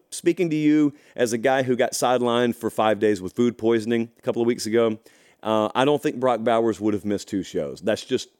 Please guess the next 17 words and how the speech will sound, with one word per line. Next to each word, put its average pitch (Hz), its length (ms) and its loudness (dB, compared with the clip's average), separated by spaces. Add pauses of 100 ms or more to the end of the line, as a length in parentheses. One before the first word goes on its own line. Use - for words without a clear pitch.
(180)
the 104 60 -4
way 110 200 2
I'm 107 120 -2
gonna 104 160 0
put 95 200 -4
it - 100 -8
to 90 100 -12
you. 71 160 -10 (280)
So 214 240 0
anyway, 120 440 2 (720)
before 147 220 -2
I 135 40 0
mention 113 400 -2 (320)
anything 120 440 0
on 98 80 -2
this 95 160 -4
game, 78 320 -8